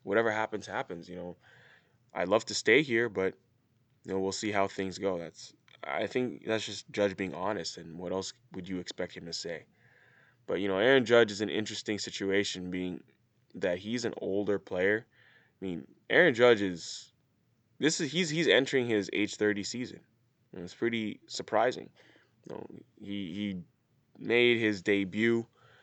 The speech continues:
you know, as a twenty-four-year-old, but, you know, his, his rookie year was his tw-, age twenty-five season, 'cause he still maintained rookie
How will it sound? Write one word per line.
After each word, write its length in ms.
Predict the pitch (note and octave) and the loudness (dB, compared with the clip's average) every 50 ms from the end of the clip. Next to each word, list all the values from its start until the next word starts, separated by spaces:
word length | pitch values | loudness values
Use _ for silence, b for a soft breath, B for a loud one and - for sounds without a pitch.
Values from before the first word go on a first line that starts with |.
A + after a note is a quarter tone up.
| b b b b b b b b | b b b b b b b b
you 80 | - A2 | 2 6
know, 60 | G#2+ | 6
as 120 | G#2+ G#2 G2 | 6 6 4
a 40 | |
twenty-four-year-old, 1080 | F#2 - - A2 G#2 G2 - - - A2+ A2+ A2+ A2 G#2+ G#2+ G#2+ G#2 G#2 G#2 G#2+ G#2 A2+ A#2+ B2 _ _ _ - | 0 -2 0 0 0 0 -2 0 4 6 6 6 6 6 6 6 6 6 4 2 0 -2 -10 -18 _ _ _ -6
but, 220 | G2+ G2 F#2+ F#2 | -4 -2 -2 0
you 100 | F#2+ F#2+ | -2 -2
know, 80 | F#2+ F#2+ | -2 -2
his, 120 | F#2+ F2+ | -2 -4
his 180 | F#2 F#2+ F2+ F#2 | -4 -6 -6 -4
rookie 380 | F#2+ G#2 A2+ A2+ - - A2 | 0 2 2 2 2 -2 -4
year 420 | G#2 G2+ G2 G2+ G2+ G2 F#2+ F#2+ G2+ | -2 0 2 4 4 4 4 2 0
was 500 | G2+ F#2+ F#2 F#2 F2 - - - - - _ _ _ _ _ _ _ - | -2 -2 -2 -4 -8 -10 -14 -18 -18 -20 _ _ _ _ _ _ _ -12
his 160 | - E2 - | -10 -8 -8
tw-, 160 | - - - - | -10 -8 -4 0
age 180 | G#2 G#2+ - - | 0 0 0 0
twenty-five 560 | - G#2+ G2 F#2 - - G#2+ G#2+ G#2+ G#2+ G2+ | -4 -4 -4 -2 4 6 8 10 8 8 6
season, 420 | - - G2+ F#2+ F2+ F#2 F2+ F#2+ | 2 -6 -6 -6 -6 -6 -8 -8
'cause 160 | G2 - F2+ F2+ | -10 -12 -14 -14
he 100 | E2+ E2+ | -14 -12
still 320 | - - G#2 F#2+ F#2+ F2 - | -10 -6 -4 -4 -4 -4 -6
maintained 500 | F#2 F#2 F#2 F2+ F2 G2 F#2 F#2 F#2 F#2 | -6 -6 -6 -6 -6 -6 -6 -4 -4 -6
rookie 420 | F#2 F#2 - - F#2+ F2+ F2+ - | -6 -8 -8 -10 -10 -10 -10 -12